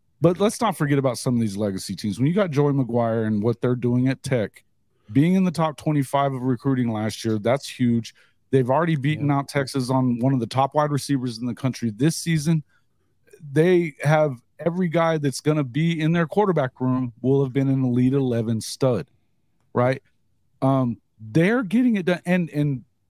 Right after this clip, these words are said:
Speaker 1: this is all considering the fact that Joey McGuire is a defensive coach. <laughs> He's a defensive coach.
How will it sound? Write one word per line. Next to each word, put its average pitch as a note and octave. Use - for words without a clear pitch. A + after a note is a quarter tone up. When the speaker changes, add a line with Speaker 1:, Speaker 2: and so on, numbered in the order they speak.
Speaker 1:
this E3
is G3+
all E3+
considering D#3
the D3+
fact D3
that A#2+
Joey C#3
McGuire E3+
is D3+
a A#2+
defensive D#3
coach. -
<laughs> -
He's F#3
a G3+
defensive F#3+
coach. C4